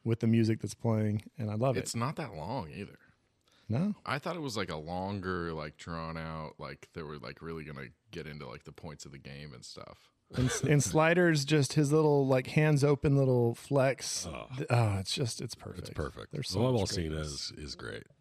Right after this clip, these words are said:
Speaker 1: Can't get enough of that volleyball scene.
Speaker 2: Slider.
Speaker 3: <laughs> Slider, you stink.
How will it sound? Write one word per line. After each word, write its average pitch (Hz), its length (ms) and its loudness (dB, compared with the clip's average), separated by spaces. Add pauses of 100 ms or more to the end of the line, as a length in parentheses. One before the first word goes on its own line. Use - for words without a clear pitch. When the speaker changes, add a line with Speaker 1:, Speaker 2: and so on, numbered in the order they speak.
(400)
Speaker 1:
Can't - 500 -2
get 117 260 0
enough 98 480 -2
of 95 80 -10
that 98 180 -6
volleyball 90 380 -8
scene. - 320 -14
Speaker 2:
Slider. - 720 -14 (1200)
Speaker 3:
<laughs> - 680 0
Slider, - 500 -6
you 92 160 -10
stink. - 680 -12